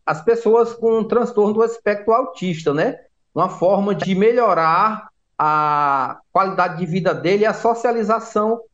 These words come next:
deles, né? Que eles possam desenvolver, né, suas atividades de, da maneira mais comum possível. E, assim, é um projeto que a gente tem, que eu busquei em outros municípios, que eu fiz um projeto de indicação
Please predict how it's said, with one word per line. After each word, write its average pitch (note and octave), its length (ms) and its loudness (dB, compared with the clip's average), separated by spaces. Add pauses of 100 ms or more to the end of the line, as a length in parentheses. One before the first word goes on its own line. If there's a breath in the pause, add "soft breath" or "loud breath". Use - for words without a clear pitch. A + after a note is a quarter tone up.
deles, E3 300 0
né? F#3 140 0
Que G#3 100 -6
eles G3+ 140 -2
possam F#3+ 320 -2
desenvolver, F3 960 -2 (180)
né, D#3 280 0
suas F#3+ 260 0
atividades E3+ 920 -2 (300)
de, E3 200 -4
da D#3+ 160 0
maneira F3+ 420 0
mais G3 800 -2 (200)
comum A3 380 2
possível. F3+ 800 -2 (680)
E, E3 260 2
assim, E3 480 -2
é D#3+ 480 0
um E3+ 120 -6
projeto E3+ 520 0
que E3+ 120 -2
a - 20 2
gente D#3+ 300 -6
tem, E3+ 200 -2
que - 120 -4
eu E3 40 0
busquei F3 500 -2
em F#3+ 40 0
outros F3 200 -2
municípios, F3 600 -4
que G3 260 -4 (300)
eu F3+ 140 0
fiz F#3+ 260 -2
um G3+ 80 0
projeto F3+ 400 0
de E3 60 -8
indicação E3 800 -2